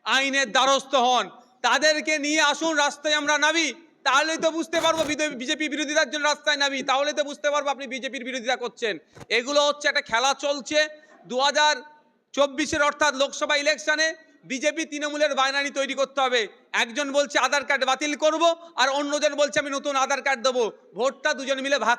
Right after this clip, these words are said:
করে নিতে হবে দুজনকে। এর খেলা চলছে। আমি একটা জিনিস দায়িত্ব নিয়ে বলতে পারি, দু হাজার একুশে নির্বাচনের সময়, দু হাজার উনিশে নির্বাচনের সময় যারা বলেছিল বিজেপির বিরুদ্ধে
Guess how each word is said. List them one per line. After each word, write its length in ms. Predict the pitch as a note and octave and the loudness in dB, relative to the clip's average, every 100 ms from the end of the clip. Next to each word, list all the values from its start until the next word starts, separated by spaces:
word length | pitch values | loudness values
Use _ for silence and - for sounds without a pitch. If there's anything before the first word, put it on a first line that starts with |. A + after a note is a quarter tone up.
| A#3+ | 0
করে 200 | B3+ C4+ | 0 0
নিতে 200 | B3+ C4+ | 0 2
হবে 180 | B3+ C4 | 2 2
দুজনকে। 460 | A#3+ B3 A#3 A3 G#3 - _ - | 0 -2 -2 -2 -2 -4 _ -4
এর 160 | B3+ B3 | -4 -2
খেলা 220 | A#3+ A#3+ | 0 0
চলছে। 480 | - A#3+ A3 A3+ F3 - _ | -2 -6 -6 -6 -6 -8 _
আমি 180 | F3+ A#3+ C4 | -6 -2 -2
একটা 160 | B3+ B3+ | -4 -6
জিনিস 220 | A#3 A3+ | -4 0
দায়িত্ব 360 | A#3 A#3+ B3 B3+ | 0 0 -2 -2
নিয়ে 180 | A#3 | 0
বলতে 280 | A#3 B3+ C#4 | 2 2 2
পারি, 280 | C#4 C#4+ D4+ - - _ _ _ _ _ _ _ _ _ _ _ _ _ _ | 2 2 0 -8 -20 _ _ _ _ _ _ _ _ _ _ _ _ _ _
দু 120 | D#3+ B3 | -4 0
হাজার 220 | C4+ C#4 B3+ A#3 A#3+ | 2 2 2 2 0
একুশে 360 | B3 C#4 D4 | 0 -4 -2
নির্বাচনের 560 | C4 C4 C4 C4 C4 B3 B3+ | 0 0 0 0 -2 -6 -2
সময়, 240 | B3 C#4 F4 - _ - | -2 -2 -4 -16 _ -8
দু 140 | F3+ | 0
হাজার 240 | B3+ C4 B3+ | 2 4 2
উনিশে 360 | C#4 D#4+ F4 | 2 2 2
নির্বাচনের 540 | D#4 D4+ D4 C#4+ C4+ A#3+ | 2 2 0 0 -4 -6
সময় 280 | B3+ A#3 F#3+ - _ _ | -4 -2 -2 -6 _ _
যারা 280 | D#3 A#3+ B3 | 0 2 2
বলেছিল 460 | B3 B3 B3 B3 A#3+ | 2 0 0 -2 0
বিজেপির 500 | A#3 A3 A#3+ B3 A3 | 0 0 0 -2 -4
বিরুদ্ধে 400 | A#3 G#3 A#3+ | -4 -2 2